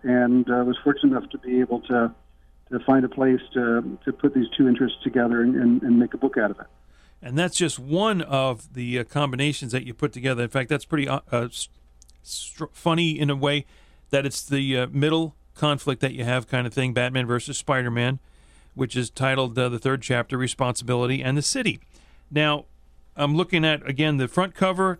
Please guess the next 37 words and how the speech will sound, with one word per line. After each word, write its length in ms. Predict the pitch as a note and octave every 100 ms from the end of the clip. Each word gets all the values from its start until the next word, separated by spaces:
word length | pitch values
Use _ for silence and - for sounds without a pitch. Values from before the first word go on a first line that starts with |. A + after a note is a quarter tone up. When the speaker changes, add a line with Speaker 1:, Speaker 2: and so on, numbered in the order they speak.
| -
Speaker 2:
about 300 | C3 B2+ C3
ten 200 | - D3
comic 300 | C3 D3 C#3+
book 140 | - B2+
heroes. 260 | D#3+ E3
They're, 180 | B2 B2+
they're 180 | B2+ C3
paired 320 | - C#3 D3+
up, 240 | A#2+ B2 - - - _ _ - -
and, 400 | D3 C#3+ C3+ -
um, 420 | B2 B2 A#2+ A#2 - - _ - -
we 120 | C3+
can 200 | D3+ D#3
go 240 | C3+ D3 D3
through, 440 | - D3+ D3 C#3+ - _ _ - - - C#3
without 280 | F3 F3
giving 280 | D#3 D#3+ D3+
away 260 | D3 C#3 C3+
too 200 | - E3+
much, 300 | C3+ B2 -
but 200 | D3 C#3+ -
you've 260 | D3 C#3+ -
paired 300 | D#3 D#3+ D3
up 240 | C#3+ - - _ -
the 100 | C#3+
best 320 | D3 C#3 -
of 120 | B2
the 80 | C3
Beastly, 420 | G#3+ G#3+ - F#3+
starting, 460 | D#3+ - D#3 D#3 D3
that 160 | D3
is, 100 | C#3+
with 240 | B2+ B2+ -
the 120 | B2
Hulk 200 | C3 -
versus 300 | C3 A#2 A#2+
Wolverine. 600 | B2+ A#2 B2 E3 F3+